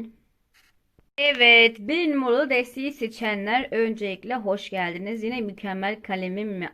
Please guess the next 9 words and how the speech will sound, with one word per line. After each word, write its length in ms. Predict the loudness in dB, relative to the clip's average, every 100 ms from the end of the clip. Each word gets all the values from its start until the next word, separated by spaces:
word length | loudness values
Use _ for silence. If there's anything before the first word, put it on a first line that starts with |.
| -6
almışım. 640 | -4 -4 -8 -10 -10 -10 -14 _ _ _
Bu 180 | -8 -8
çıkan 420 | -6 -4 0 0
kartlarınızı 720 | 2 -2 -2 -8 -8 -8 -4 -4
yorumlayacağım. 800 | -2 -4 -6 -6 -8 -10 -12 -12 _
<clears throat> 340 | -2 -2 -2 -8 _
Dinliyoruz 580 | -6 -4 -2 -4 -6 -10
şimdi. 520 | -14 -12 -4 -4 -4 _ -20 -20 -20 _ 0
Ee, 800 | 2 4 4 2 0 -2 -4